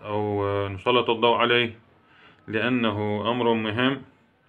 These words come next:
يرتبط بالعقيدة وتحصين العقيدة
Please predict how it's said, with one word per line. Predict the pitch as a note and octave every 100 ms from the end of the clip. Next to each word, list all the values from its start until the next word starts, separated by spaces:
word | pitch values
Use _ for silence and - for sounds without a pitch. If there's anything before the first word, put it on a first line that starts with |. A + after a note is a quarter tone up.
| _ _ -
يرتبط | A#2 A#2 A#2+ G#2+ G#2+ G#2+ G#2
بالعقيدة | G#2 G#2 G2 A2 B2 B2+ A#2+
وتحصين | A2 G#2+ - B2 B2
العقيدة | A#2+ A2 A#2+ B2 A#2+ B2 A#2